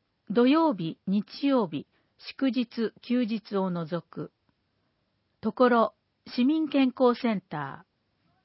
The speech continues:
ー。費用、無料。担当は健康づくり課。電話、二五二の七二二五。ファックス、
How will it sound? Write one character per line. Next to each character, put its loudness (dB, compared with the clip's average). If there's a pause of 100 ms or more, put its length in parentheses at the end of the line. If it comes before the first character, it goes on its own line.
(320)
ー。 -20
費 2
用、 0 (140)
無 0
料。 0 (1080)
担 4
当 6
は 2 (100)
健 2
康 2
づ -2
く -4
り -4
課。 -4 (1120)
電 2
話、 0 (240)
二 2
五 2
二 0
の -4
七 4
二 0
二 -2
五。 -2 (840)
フ 0
ァ 0
ッ -6
ク -20 (100)
ス、 -10